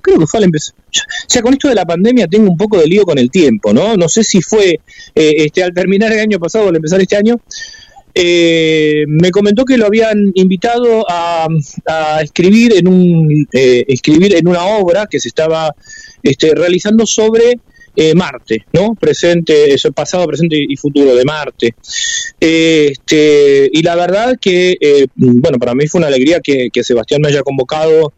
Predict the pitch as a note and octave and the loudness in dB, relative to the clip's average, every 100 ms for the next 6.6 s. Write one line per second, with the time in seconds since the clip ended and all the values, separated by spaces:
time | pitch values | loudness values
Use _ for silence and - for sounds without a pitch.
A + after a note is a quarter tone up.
0 | - - - B2+ B2+ B2+ B2+ - C#3 D3+ | -18 -18 -8 -6 -4 -6 -8 -2 2 2
1 | D#3 D3+ C#3+ C3+ D3+ D3 - B2+ C#3 B2+ | 2 0 0 0 0 0 0 -2 -2 -4
2 | D#3 D#3+ D#3 D#3 - D3 C#3 D#3+ C#3+ C#4+ | -2 2 2 0 -2 -4 0 -2 -2 -2
3 | C4 F3+ D3+ D#3+ F3+ - F3 F3 F#3 G#3+ | 0 0 0 0 -2 0 0 2 2 0
4 | - - - - - - - D3 C#3+ D3 | -4 -16 -20 -20 -20 -10 -2 0 2 0
5 | C#3+ - G3 F3 D#3 D3 F#3+ - G3 E3 | -2 -2 -2 2 0 0 -4 -4 -6 -4
6 | E3+ E3+ D3 D#3 E3 F3 | -4 -4 -4 0 0 0